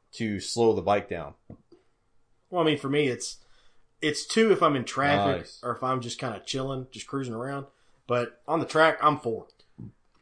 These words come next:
Speaker 2: I'm four, and it's as
Speaker 1: You're
Speaker 2: late as I dare.
Speaker 1: Again, you're in a completely different situation
Speaker 2: True.
Speaker 1: on the track than you
Speaker 2: Very
Speaker 1: are on the
Speaker 2: true.
Speaker 1: street. Uh, so, Arthur, you got an eight eight three and a Dyna Soon. Awesome. That's actually one of the Harleys he
Speaker 2: I
Speaker 1: actually
Speaker 2: love
Speaker 1: owned.
Speaker 2: Dynas. Dynas are fantastic. I
Speaker 1: I think
Speaker 2: adore
Speaker 1: we went
Speaker 2: Dynas.
Speaker 1: about,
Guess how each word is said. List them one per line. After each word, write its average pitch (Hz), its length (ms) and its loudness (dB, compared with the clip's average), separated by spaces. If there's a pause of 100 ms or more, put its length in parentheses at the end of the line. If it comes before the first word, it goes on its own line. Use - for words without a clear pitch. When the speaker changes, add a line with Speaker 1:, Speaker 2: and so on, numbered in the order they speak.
(280)
Speaker 2:
I'm 151 180 4
four, 156 380 4
and 123 100 -2
it's - 320 -6 (320)
as 147 260 2
Speaker 1:
You're 180 120 8
Speaker 2:
late 160 180 8
as 131 140 2
I 139 120 4
dare. 98 400 -6
Speaker 1:
Again, 127 520 0
you're 120 360 4
in 127 80 4
a 113 80 2
completely 110 680 -2
different 101 380 -4
situation 98 560 -4
Speaker 2:
True. 92 100 -6
Speaker 1:
on 85 60 -6
the 80 60 -6
track 95 340 -2
than 85 80 -14
you 87 60 -10
Speaker 2:
Very 90 140 -2
Speaker 1:
are - 20 0
on 85 60 -4
the 80 60 -8
Speaker 2:
true. 95 80 -6
Speaker 1:
street. 98 380 -4 (400)
Uh, 101 560 6 (120)
so, 127 540 8 (140)
Arthur, 165 300 10
you 123 120 -2
got 127 180 10
an 120 80 -2
eight 135 140 2
eight 131 220 0
three 139 380 2
and 113 80 2
a 107 60 2
Dyna 131 340 2
Soon. 113 380 -6 (100)
Awesome. 113 280 4
That's 127 160 4
actually 156 260 0
one 147 120 4
of 135 100 0
the 127 180 -2
Harleys 139 400 2
he 139 80 -6
Speaker 2:
I 160 140 10
Speaker 1:
actually 156 100 6
Speaker 2:
love 185 240 12
Speaker 1:
owned. 156 80 6
Speaker 2:
Dynas. 123 420 6
Dynas 160 380 4
are 135 80 0
fantastic. 139 680 -6
I 117 120 -6
Speaker 1:
I 117 40 -6
think 107 160 2
Speaker 2:
adore 156 240 8
Speaker 1:
we 127 60 6
went 135 200 8
Speaker 2:
Dynas. 131 40 6
Speaker 1:
about, 127 260 8